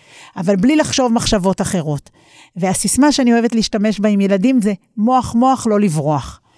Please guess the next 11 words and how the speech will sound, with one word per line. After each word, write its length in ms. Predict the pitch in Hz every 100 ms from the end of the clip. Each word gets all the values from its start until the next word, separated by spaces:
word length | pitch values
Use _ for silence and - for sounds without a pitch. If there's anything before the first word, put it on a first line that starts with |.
| _ -
אני 100 | 190
אומרת 220 | 214 240
לו, 80 | 247
"אז 120 | 226
בוא 180 | 202 269
ננסה 580 | 330 330 226 - 262 294 320 _ _
שהמוח 460 | - 226 226 262 -
שלנו 300 | 254 214 202
עכשיו 300 | - 190 180
לא 120 | 185
יברח." 460 | 175 156 127 -